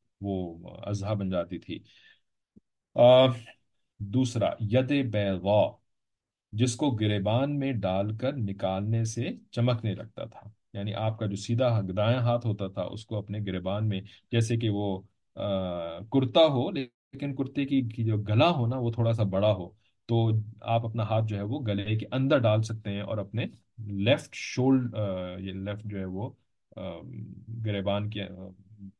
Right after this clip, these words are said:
बाजू के अंदर जो है उसको डाल सकते हैं। तो मूसा अलैहिस्सलाम ऐसे करके जब हाथ को बाहर निकालते थे तो वो चमकने लगता था। तीसरी, जुबान में लुकनत थी,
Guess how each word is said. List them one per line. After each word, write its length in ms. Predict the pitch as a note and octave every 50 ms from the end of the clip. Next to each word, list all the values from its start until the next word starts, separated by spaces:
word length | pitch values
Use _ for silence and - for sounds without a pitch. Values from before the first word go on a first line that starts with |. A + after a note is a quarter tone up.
| G2+ - _ _ _ _ _ _ _ _ _ _ _ _ _ -
बाजू 360 | A2 A2 A2+ A2+ A2+ B2+ C3 A#2
के 100 | A2 G2
अंदर 220 | F#2 F#2 F#2+ F2+
जो 100 | F2+ F#2
है 60 | F2
उसको 200 | F2 - - F#2+
डाल 220 | - G2 G2 G2+ G2+
सकते 280 | - A2 G#2+ - F#2
हैं। 100 | F#2+ G#2+
तो 80 | A#2+ B2+
मूसा 220 | B2+ B2 - C3
अलैहिस्सलाम 300 | A#2+ A#2 A2+ A#2 A2 G#2
ऐसे 220 | G#2 A#2 A2 C3 C3
करके 300 | C3 B2 B2 - D3+ F3 - - - - _ -
जब 100 | A2+ A2
हाथ 160 | G#2 A#2 A#2 A2+
को 140 | - -
बाहर 220 | G#2 G2 G#2 B2+ D3+
निकालते 460 | D3+ C#3 - A2+ G#2+ G#2 A2 G2+ F#2+
थे 200 | F#2 - F2+ E2
तो 400 | F#2+ - _ _ _ _ - A2
वो 100 | G#2 G#2+
चमकने 400 | G#2+ A2+ A2+ G#2 G2 G2+ G2 F#2
लगता 320 | E2+ D#2 - - - E2+ D#2+
था। 200 | - - C#2+ - _ _ _ _ _ _ _ _ _ _ _ _ _ _ _ _ _ _ _ _ _ -
तीसरी, 540 | C#3+ E3 D#3+ - - - C3 A#2+ G2+ A2 - _ _ _ _ _ _ _ _ _ _ _ _ -
जुबान 540 | G#2+ G#2 G2+ A#2 A2 G2+ A2+ B2 C#3 D3+ D#3+ D#3
में 100 | C#3+ B2
लुकनत 540 | G#2+ G#2+ C3 C3+ D3 D3+ D#3 D#3 C#3 - -
थी, 380 | - - G2+ F#2+ G2 G2 -